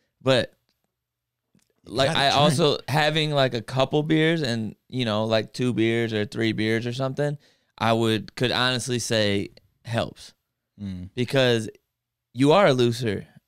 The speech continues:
Speaker 1: and you just feel you're not as overthinking everything. You stay loose, you
Speaker 2: Mm-hmm.
Speaker 1: know, whatever, especially if you're, like, playing in a competition with your friends or whatever, say.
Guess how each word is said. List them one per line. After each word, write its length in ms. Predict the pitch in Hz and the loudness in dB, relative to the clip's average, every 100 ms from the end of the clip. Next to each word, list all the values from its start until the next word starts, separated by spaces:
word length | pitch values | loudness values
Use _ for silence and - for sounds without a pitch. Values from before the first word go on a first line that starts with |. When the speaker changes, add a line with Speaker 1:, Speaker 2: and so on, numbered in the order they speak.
| _ - | _ -6
Speaker 1:
and 480 | 117 123 123 117 117 | -2 0 0 -2 0
you 140 | 127 | 0
just 260 | 127 131 - | 0 -2 -2
feel 240 | 143 139 | 0 0
you're 180 | 120 127 | 0 -2
not 240 | 127 131 127 | 0 -2 -2
as 480 | 120 131 127 120 - - - _ _ | 0 2 2 0 -8 -20 -20 _ _
overthinking 640 | 120 131 127 113 120 110 110 | 2 2 2 0 -2 0 0
everything. 420 | 107 107 110 107 | 0 -2 -2 -4
You 60 | 104 | -4
stay 320 | - 113 110 | -2 2 2
loose, 400 | 104 101 101 117 - | 2 0 -2 -6 -12
you 180 | 87 113 | -8 -4
Speaker 2:
Mm-hmm. 80 | |
Speaker 1:
know, 160 | 101 104 | -2 -2
whatever, 400 | 107 107 101 101 | 0 0 0 -2
especially 460 | 104 - 117 113 110 107 | -6 -2 -2 0 -2 -2
if 120 | 101 | -4
you're, 140 | 120 110 | -2 0
like, 180 | 104 95 - _ _ _ _ | 0 -4 -14 _ _ _ _
playing 500 | - 113 104 101 98 - _ | -2 0 2 0 -2 -8 _
in 120 | 113 | -4
a 80 | 110 | -2
competition 640 | 101 107 107 107 120 113 | 0 -2 -2 -2 -2 0
with 120 | 107 101 | 0 0
your 80 | 104 | 0
friends 300 | 127 117 101 | 0 0 0
or 140 | 98 | 0
whatever, 360 | 104 104 104 107 | 0 0 0 -4
say. 360 | 113 107 101 | -4 -6 -6